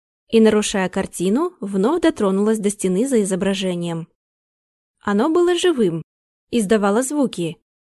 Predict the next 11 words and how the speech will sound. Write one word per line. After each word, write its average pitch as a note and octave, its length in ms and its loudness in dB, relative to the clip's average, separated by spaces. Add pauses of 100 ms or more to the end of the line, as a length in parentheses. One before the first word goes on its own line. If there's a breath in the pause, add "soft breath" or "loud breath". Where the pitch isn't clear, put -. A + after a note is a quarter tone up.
(100)
журчание A#3 580 0
ручья G3+ 580 -2 (380)
и G#3+ 140 0
трели B3+ 340 0
птиц. - 540 -8 (440)
Даже G#3 320 0
чувствовались G#3 540 0
запахи G#3 400 -2
трав F#3+ 340 -4
и B3 40 -2
цветов. F3+ 580 -4